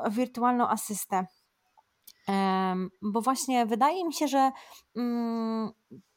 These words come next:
tu jest bardzo duże pole do pracy też dla ciebie. E, te wirtualne asystentki, które właśnie nie do końca wiedzą, co robić. I tak jak powiedziałaś, może nie podpowiesz im strategicznie, ale jako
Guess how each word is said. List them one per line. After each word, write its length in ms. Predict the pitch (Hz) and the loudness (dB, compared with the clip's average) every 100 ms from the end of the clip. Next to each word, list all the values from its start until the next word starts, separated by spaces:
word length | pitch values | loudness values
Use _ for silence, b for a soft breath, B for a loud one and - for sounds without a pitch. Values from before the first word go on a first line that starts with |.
| - | -4
tu 160 | 320 | 2
jest 280 | 302 262 220 | 2 2 2
bardzo 400 | 302 311 285 277 | 6 6 4 0
duże 260 | 247 240 269 | 0 0 -2
pole 360 | - 254 247 | 0 2 2
do 120 | 226 | 0
pracy 400 | 233 247 214 214 | 0 4 4 2
też 180 | 190 202 | -4 -4
dla 120 | 202 | -2
ciebie. 480 | 202 190 180 190 294 B B B _ 208 | -4 -4 0 2 2 B B B _ 0
E, 520 | 226 214 214 208 208 | 2 4 4 2 0
te 100 | 208 | -2
wirtualne 520 | 214 226 233 247 262 - | -2 -4 0 2 4 0
asystentki, 720 | 254 226 - 262 269 - 233 | -4 -6 0 0 0 -6 -14
które 600 | - - 254 247 254 240 | -14 -6 -2 2 2 2
właśnie 580 | 214 240 247 - - 240 | 0 0 0 -2 -4 -2
nie 160 | 233 | 0
do 100 | 233 | -2
końca 520 | 233 - 311 320 262 233 | -6 0 0 2 -2 0
wiedzą, 300 | 247 226 226 | 0 0 -2
co 200 | 233 220 | 0 2
robić. 500 | 196 185 240 311 - B B | 0 0 -4 -6 -12 B B
I 80 | - | -4
tak 140 | 240 262 | -2 -2
jak 120 | 254 | -2
powiedziałaś, 480 | 262 269 294 294 277 | -2 2 4 4 2
może 260 | 247 254 | 0 0
nie 140 | 247 247 | 0 -2
podpowiesz 520 | 247 - 285 262 - | -6 -2 0 0 -4
im 100 | 226 | -6
strategicznie, 1000 | - 247 233 220 220 330 - 220 208 254 B B B | -2 -2 -2 -6 -6 -6 -4 -2 0 -2 B B B
ale 380 | 226 233 233 233 - | 2 4 4 2 0
jako 340 | 220 226 240 | -4 -2 -4